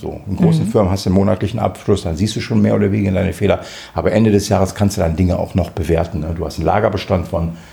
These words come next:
Speaker 1: was weiß ich, Schallplatten und dann sagst du am einunddreißigsten zwölften, wie viel Wert haben diese Schallplatten? Du musst die erstmal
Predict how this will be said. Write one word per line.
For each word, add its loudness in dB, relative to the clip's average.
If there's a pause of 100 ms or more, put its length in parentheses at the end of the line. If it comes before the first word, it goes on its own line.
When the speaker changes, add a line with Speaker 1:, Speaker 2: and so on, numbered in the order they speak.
(200)
Speaker 1:
was -6
weiß -4
ich, -6
Schallplatten 0
und -2
dann -2
sagst 0
du -2
am 2
einunddreißigsten 0
zwölften, 2
wie -2
viel 0
Wert 2
haben 0
diese 2
Schallplatten? -2
Du -4
musst 0
die -4
erstmal 0